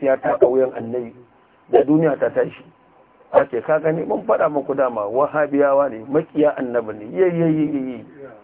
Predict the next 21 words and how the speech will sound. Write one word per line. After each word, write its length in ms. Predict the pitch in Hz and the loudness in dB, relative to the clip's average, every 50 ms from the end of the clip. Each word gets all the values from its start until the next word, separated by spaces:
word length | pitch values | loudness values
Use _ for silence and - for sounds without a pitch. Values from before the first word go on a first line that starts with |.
| - - _ _ - | -20 -20 _ _ -6
Ye, 180 | 160 180 190 185 | 0 0 2 2
ye, 200 | 185 185 175 170 165 156 | 2 2 0 0 0 -4
ye. 100 | 156 175 170 - - - - - - _ _ _ _ _ _ _ _ _ | -6 -8 -16 -20 -20 -20 -20 -20 -20 _ _ _ _ _ _ _ _ _
To, 80 | - 127 | -12 -6
sai 100 | - 160 165 | 0 0 2
Allah 220 | 170 165 160 151 | 2 2 2 2
ya 60 | 147 | 2
sa 160 | 147 156 143 135 | 0 -2 -2 0
ba 240 | 131 143 151 156 131 | 0 0 0 0 -2
a 80 | 131 | -4
samun 320 | - 123 127 127 127 117 113 | -2 -2 -2 -2 -2 -2 -2
wannan 300 | 120 123 127 123 117 113 - - - | -2 -2 -2 -6 -10 -12 -16 -20 -18
a 80 | - - | -18 -14
cikin 280 | - 127 113 - 131 120 | -14 -14 -12 -10 -10 -10
mu. 100 | 113 110 | -8 -4
Magana 400 | 120 131 135 165 180 180 180 165 | -2 -2 0 0 0 0 0 -2
ɗaya 160 | - - 170 - _ - | -2 -4 -6 -6 _ -10
kaɗan 320 | - 175 - 190 196 196 | -10 -2 -2 0 0 2
za 160 | 196 196 196 196 | 0 0 0 -2
ka 80 | - 156 | -4 -8
yi, 140 | 135 123 | -8 -8